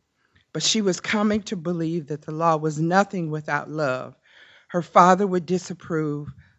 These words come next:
others would disapprove. At forty-five, she sometimes wanted to turn back and write only canning and homemaking,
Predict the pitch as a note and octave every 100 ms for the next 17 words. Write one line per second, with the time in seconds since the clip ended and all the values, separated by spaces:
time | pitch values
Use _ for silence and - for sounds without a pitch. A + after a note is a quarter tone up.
0 | _ E3+ E3+ F3 D#3 D3+ C#3 D#3 D3+ D#3
1 | - D#3+ C#3+ C3+ C#3 _ _ _ _ _
2 | - D#3+ - F#3+ G3+ A3 - E3+ E3+ D#3
3 | F#3 E3 A3 F#3+ G3 - - G3 E3+ E3+
4 | D3+ E3+ E3 D3+ D#3 - F#3 F#3 F#3 D#3+
5 | C#3 C#3+ - _ - - - E3+ E3 F3
6 | E3 - F3+ F#3+ G3 G3 F#3+ F#3+ _ -
7 | G#3+ G3+ G3 G3+ G3+ E3+ C#3 C#3 E3+ G3+
8 | G3 F#3+ F3+ F3+ F3 E3+